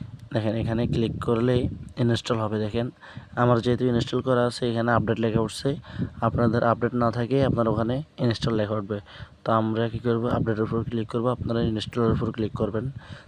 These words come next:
তাহলে এখান থেকে ইনস্টল হয়ে আপনার ডিসপ্লেতে চলে যাবে। একটু লোডিং নিবে। দেখেন, আমার এটা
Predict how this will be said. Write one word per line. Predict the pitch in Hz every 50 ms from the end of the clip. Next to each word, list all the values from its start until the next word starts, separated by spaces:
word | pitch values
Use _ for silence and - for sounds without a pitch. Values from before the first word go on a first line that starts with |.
| - - -
তাহলে | - 107 107 113 110 113 120 135 190 - - - - - - - - - - - -
এখান | - 110 107 113 113 110
থেকে | - 123 123 110 127 127
ইনস্টল | - - 135 123 120 117 110 - - - 123 120
হয়ে | 123 131 131 127
আপনার | 120 104 - 120 113 107 98
ডিসপ্লেতে | 107 104 - - - 117 107 - - 104
চলে | - 120 107 107 98
যাবে। | 104 107 104 104 110 - _ - - - - - - - - - - - - - - - - - - - - - - - - - - - - - - - - - - - - - - - - - - -
একটু | - 131 - - 127
লোডিং | 120 117 113 120 117 120
নিবে। | 120 117 113 123 127
দেখেন, | - 131 117 113 110 113
আমার | 113 110 110 113 113
এটা | - - 127 127